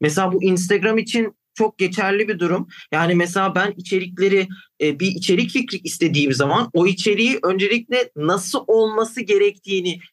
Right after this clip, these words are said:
insan-, Instagram'daki kullanıcının nasıl tüketmesi gerektiğini önce ona anlatıyorum.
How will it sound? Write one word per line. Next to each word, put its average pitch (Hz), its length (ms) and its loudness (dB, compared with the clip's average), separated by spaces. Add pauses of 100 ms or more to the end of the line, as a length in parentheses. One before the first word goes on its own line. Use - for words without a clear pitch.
(120)
insan-, 208 680 0
Instagram'daki 196 880 0
kullanıcının 226 800 0
nasıl 208 240 -2
tüketmesi 202 600 0
gerektiğini 220 540 2
önce 165 320 0
ona 143 220 0
anlatıyorum. 277 560 0